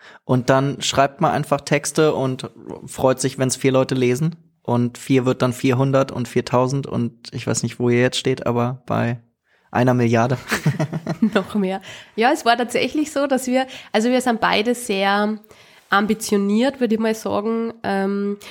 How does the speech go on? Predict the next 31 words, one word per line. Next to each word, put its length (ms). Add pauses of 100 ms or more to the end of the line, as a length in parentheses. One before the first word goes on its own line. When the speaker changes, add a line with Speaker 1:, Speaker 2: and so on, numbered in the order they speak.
(140)
Speaker 2:
und 120
haben 140
uns 140
dann 160
so 160
eigene 580
Ziele 360
gesetzt 420
und 160
wir 140
wollten 320
dann 260
halt 500
irgendwann 480
einmal, 260
wie 60
wir 120
gemerkt 380
haben, 100
man 80
kann 180
das 180
messen, 720
dass 260
Leute, 520
oder 180
wie 100
viele 200
Leute 220
das 180
lesen, 300